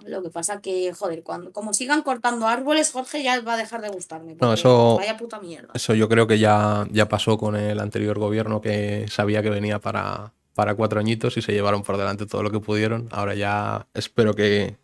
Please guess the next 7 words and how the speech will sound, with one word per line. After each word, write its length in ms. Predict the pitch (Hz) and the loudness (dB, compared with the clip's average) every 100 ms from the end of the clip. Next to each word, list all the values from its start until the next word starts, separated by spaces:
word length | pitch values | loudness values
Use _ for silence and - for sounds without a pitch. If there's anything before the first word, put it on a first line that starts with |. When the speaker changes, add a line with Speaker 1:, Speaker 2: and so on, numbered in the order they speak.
| _ _ _ _ | _ _ _ _
Speaker 2:
que 120 | 101 | 0
no 260 | 98 95 | 2 0
sigan 520 | - 101 95 80 71 - _ | -2 -6 -6 -6 -8 -12 _
adelante 420 | 104 98 98 107 | -6 -4 -4 -6
en 60 | 92 | -8
esa 160 | - | -6
línea. 280 | 98 98 110 | -6 -4 -6